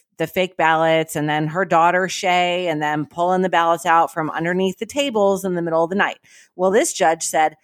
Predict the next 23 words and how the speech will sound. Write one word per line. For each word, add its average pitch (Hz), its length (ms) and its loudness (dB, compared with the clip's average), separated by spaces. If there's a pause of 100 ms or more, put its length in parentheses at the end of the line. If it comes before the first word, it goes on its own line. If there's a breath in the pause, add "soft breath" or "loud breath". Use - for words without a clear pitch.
(360)
"I 262 180 2
want 214 180 2
to 196 60 2
see 302 200 -4
those 160 260 0
ballots, 123 500 -4
specifically 226 920 -2
the 180 120 0
ballots 170 400 2
that 170 200 -4
got 156 180 -2
pulled 170 200 -4
out 147 160 2
from 156 140 -4
under 151 200 -4
the 147 80 -10
table 143 340 -8
in 147 60 -6
the 143 80 -4
middle 143 200 -2
of 139 60 -6
the 143 60 -12
night 135 260 -6